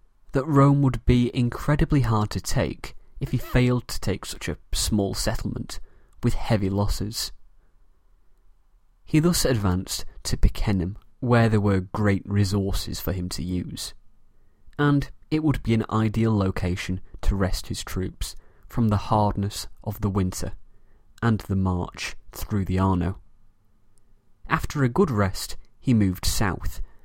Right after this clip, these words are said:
making his way to the Apulian border.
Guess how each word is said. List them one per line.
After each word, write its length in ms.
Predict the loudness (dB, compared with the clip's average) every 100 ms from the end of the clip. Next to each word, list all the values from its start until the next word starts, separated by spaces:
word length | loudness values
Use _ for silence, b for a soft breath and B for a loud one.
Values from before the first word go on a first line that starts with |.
| b
making 380 | 0 2 4 2
his 220 | 4 2
way 220 | 0 -2 -6 b b
to 100 | -2
the 100 | 0
Apulian 540 | 6 6 6 -2 -6 0
border. 360 | 0 0 -4